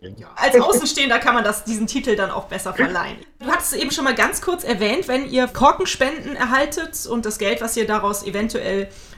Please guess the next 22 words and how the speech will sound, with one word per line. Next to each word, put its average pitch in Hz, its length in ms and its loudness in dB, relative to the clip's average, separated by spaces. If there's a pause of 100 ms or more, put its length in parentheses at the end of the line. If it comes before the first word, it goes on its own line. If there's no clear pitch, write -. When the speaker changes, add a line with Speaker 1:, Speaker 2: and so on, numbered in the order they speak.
(120)
Speaker 2:
übrig 311 340 2
habt, - 220 0
spendet 214 640 2
ihr. 165 260 -4 (240)
Spendet 269 500 2
ihr 269 120 0
denn 277 140 0
auch 233 280 2
einen 220 240 -2
Teil 233 480 -4
eures 214 320 -2
Gewinns? 208 680 -4
Der 220 160 0
ist - 100 -2
ja 254 80 0
nicht 247 160 -4
besonders 226 380 -4
groß - 240 -8
bei 185 100 -4
euch, 196 260 -6
hast 220 200 -6
du - 20 -6